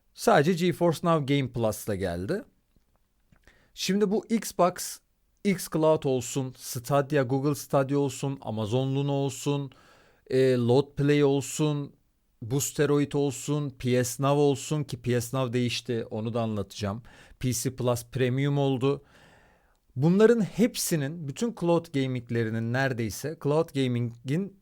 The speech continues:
videoları mevcut. Yani nasıl yapmanız gerektiği, nasıl üye olmanız gerektiği, oyun ayarları, o su, bu su,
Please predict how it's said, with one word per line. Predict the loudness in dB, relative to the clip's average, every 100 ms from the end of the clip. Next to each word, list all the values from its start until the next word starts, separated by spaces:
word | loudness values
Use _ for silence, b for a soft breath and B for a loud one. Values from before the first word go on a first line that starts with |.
| _
videoları | -12 -10 -2 0 2 2 4 2
mevcut. | 2 0 -2 -12 -20 b b b b 2
Yani | 4 4 2
nasıl | 2 2
yapmanız | 2 0 -4 -4 -2
gerektiği, | 0 0 -4 -4 -4 -2
nasıl | -4 -6
üye | -2 2
olmanız | 2 2 0 -4 -2
gerektiği, | -2 -2 -2 0 2 2 -2 -10 _ _
oyun | -2 0 2
ayarları, | 2 2 2 4 4 4 2
o | 2 0
su, | 0 -4 0
bu | 2
su, | 2 -2 -4 -4